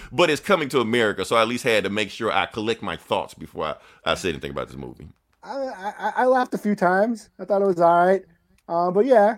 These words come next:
Speaker 2: I mean, I love the first movie. This is not the first movie. It did real, uh, rely heavily on nostalgia.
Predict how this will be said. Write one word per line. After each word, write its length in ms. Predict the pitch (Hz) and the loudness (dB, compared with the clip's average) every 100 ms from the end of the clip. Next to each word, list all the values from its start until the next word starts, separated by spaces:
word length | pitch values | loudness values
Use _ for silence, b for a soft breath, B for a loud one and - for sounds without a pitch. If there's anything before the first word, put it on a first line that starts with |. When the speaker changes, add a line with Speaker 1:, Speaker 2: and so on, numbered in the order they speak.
| _ | _
Speaker 2:
I 200 | 185 185 | -6 -4
mean, 240 | 196 190 190 | -2 -2 -2
I 180 | 156 | 0
love 200 | 190 190 | 4 4
the 80 | 185 | 2
first 320 | 185 190 185 | 0 0 0
movie. 460 | 185 190 190 196 180 _ _ - | 0 2 2 2 -4 _ _ -10
This 200 | 160 185 | -6 -4
is 100 | 160 | -2
not 180 | 180 180 | -2 -4
the 80 | |
first 320 | 170 180 175 180 | -2 -2 -2 -4
movie. 480 | 180 175 175 175 - _ _ _ _ _ 160 | -2 0 0 0 -6 _ _ _ _ _ -6
It 120 | - | 2
did 240 | 175 156 | 2 4
real, 600 | 170 180 180 156 185 180 185 | 6 6 6 2 -6 -10 -2
uh, 140 | 165 | 0
rely 380 | 147 156 165 170 | 2 4 4 4
heavily 360 | 147 165 175 175 | 4 0 2 0
on 180 | 165 170 | 0 0
nostalgia. 760 | 165 - 165 165 151 165 165 | -4 0 0 0 0 0 -2